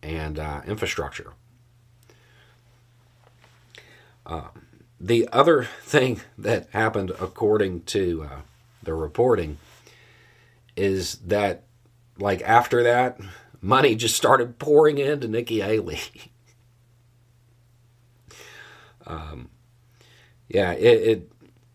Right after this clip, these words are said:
it kind of backfired on the former president.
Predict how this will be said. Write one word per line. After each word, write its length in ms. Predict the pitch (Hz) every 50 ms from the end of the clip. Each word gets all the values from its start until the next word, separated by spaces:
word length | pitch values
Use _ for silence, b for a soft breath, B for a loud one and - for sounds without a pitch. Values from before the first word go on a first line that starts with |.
| _ _ _ _ _ _ _ _ _ -
it 100 | 123 117 -
kind 220 | - 156 156 151
of 120 | 127 101 -
backfired 760 | 120 113 123 131 - - - 131 139 151 160 170 175 165 156 135 B B B B B B B B B B B -
on 340 | - 110 120 123 123 127
the 100 | 120 120
former 320 | 117 - 127 123 120 117 110
president. 560 | 113 120 113 117 117 120 123 135 139 135